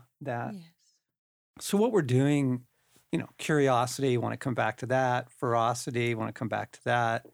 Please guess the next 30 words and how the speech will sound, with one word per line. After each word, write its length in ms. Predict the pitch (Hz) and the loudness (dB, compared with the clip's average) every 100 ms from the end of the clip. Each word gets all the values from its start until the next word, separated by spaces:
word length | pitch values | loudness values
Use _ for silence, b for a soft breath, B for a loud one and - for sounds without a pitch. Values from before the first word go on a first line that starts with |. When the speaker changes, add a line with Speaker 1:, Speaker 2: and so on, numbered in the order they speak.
| b b b _ | b b b _
Speaker 1:
What 260 | - 185 196 | -6 -2 2
we 80 | 185 | 2
wanna 220 | 147 131 | 2 0
do 260 | 117 131 143 | 0 2 4
in 160 | 131 117 | 2 0
this 520 | 113 110 - - - - | -4 -6 -12 -14 -20 -12
series 500 | - - 151 139 110 | -6 0 2 2 0
for 160 | - 110 | -2 -2
our 80 | |
listeners 560 | 113 123 - 123 110 - | 0 -2 -2 -2 -2 -6
is 100 | 147 | -8
kinda 200 | 196 208 | -2 -2
just 280 | 127 127 - | -2 -4 -2
invite 340 | 143 123 127 123 | -2 0 -2 -2
people 220 | 139 127 | -4 -4
to 80 | 120 | -2
think 200 | 147 127 | -4 -2
about 200 | 120 113 | -2 -2
their 140 | 113 | 0
own 140 | 135 160 | 0 0
prayer 220 | - 143 | 0 2
life 560 | 135 135 135 131 107 - | 2 2 0 -4 -10 -14
Speaker 2:
Mm-hmm. 260 | - - - - - | -18 -18 -20 -20 -12
Speaker 1:
and 180 | 175 117 | -4 -2
their 100 | 113 | -2
longings 920 | 107 110 139 190 196 190 175 - - | 0 2 4 4 4 0 -2 -6 -10
and 220 | 180 123 117 | -4 -2 -2
their 140 | 110 | -2
needs 720 | 113 151 180 180 160 - - 156 | -2 0 0 -2 -6 -12 -14 -10
and, 320 | 117 113 113 | -8 -8 -8